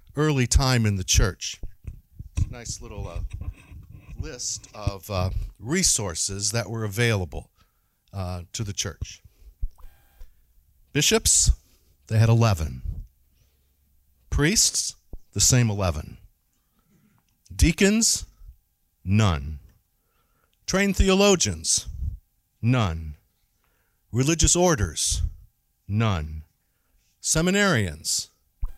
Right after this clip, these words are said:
none. Seminaries, none. Christian believers, a few hundred. Countries with Christians in them, one. Church buildings, none.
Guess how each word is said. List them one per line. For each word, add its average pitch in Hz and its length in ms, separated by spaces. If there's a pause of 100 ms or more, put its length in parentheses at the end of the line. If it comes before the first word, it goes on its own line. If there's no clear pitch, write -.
none. 90 600 (800)
Seminaries, 127 920 (580)
none. 85 540 (680)
Christian 196 380
believers, 139 800 (560)
a 107 40
few 202 200
hundred. 92 420 (1200)
Countries 123 560
with 120 160
Christians 139 480
in 135 160
them, 76 340 (720)
one. 92 540 (920)
Church - 340
buildings, - 640 (680)
none. 98 560